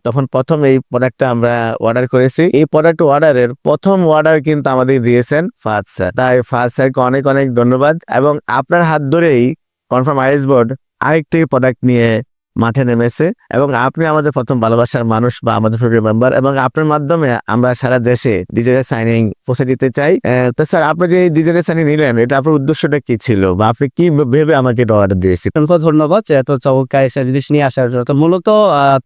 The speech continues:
Speaker 2: পুরো দেশটাই তো আসলে অনলাইনমুখী। তো যখন আমরা আসলে লিফলেট, এক সময় শুরুতে আমরা লিফলেট দিতাম, কিন্তু এখন সবকিছুই Facebook-এ হচ্ছে। তো আমরা প্রতিদিন আমাদের স্টুডেন্টদেরকে মূলত ইন্সপায়ার করি। অনেকেই পড়ায়, কিন্তু পড়ানোর পাশাপাশি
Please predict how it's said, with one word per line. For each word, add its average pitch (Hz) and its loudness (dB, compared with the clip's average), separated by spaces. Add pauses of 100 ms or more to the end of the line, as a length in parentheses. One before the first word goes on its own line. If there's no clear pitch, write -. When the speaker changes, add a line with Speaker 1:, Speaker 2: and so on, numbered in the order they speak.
Speaker 2:
পুরো 165 4
দেশটাই 151 -2
তো 165 0
আসলে 160 -2
অনলাইনমুখী। 135 0 (280)
তো 117 0
যখন 131 0
আমরা 139 2
আসলে 135 0 (200)
লিফলেট, 151 2 (240)
এক 127 -4
সময় 139 0
শুরুতে 208 0
আমরা 151 2
লিফলেট 147 0
দিতাম, 117 0
কিন্তু 143 -2
এখন 180 0 (100)
সবকিছুই 160 -2
Facebook-এ 139 0
হচ্ছে। 123 -2
তো 143 -2
আমরা 147 0
প্রতিদিন 185 -2
আমাদের 160 0
স্টুডেন্টদেরকে 156 0 (140)
মূলত 151 2
ইন্সপায়ার 165 0
করি। 117 -2 (280)
অনেকেই 202 0
পড়ায়, 123 0 (240)
কিন্তু 143 0
পড়ানোর 156 0
পাশাপাশি 147 -2